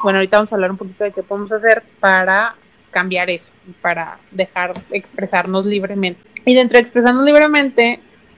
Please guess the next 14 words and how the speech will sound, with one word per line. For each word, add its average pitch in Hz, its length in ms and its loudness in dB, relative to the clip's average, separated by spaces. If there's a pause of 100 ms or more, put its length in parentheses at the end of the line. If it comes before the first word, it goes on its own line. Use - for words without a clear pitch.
(260)
metimos 185 520 -2
el 190 160 4
otro 180 260 0
tema 185 440 0 (100)
que, - 140 -10 (280)
que 170 300 0 (160)
tuvo 190 200 10
mucho 202 240 2
éxito, 190 420 4
la 185 160 6
verdad, 175 200 0 (440)
<laughs> - 440 -20
que 214 420 8
los, 269 580 6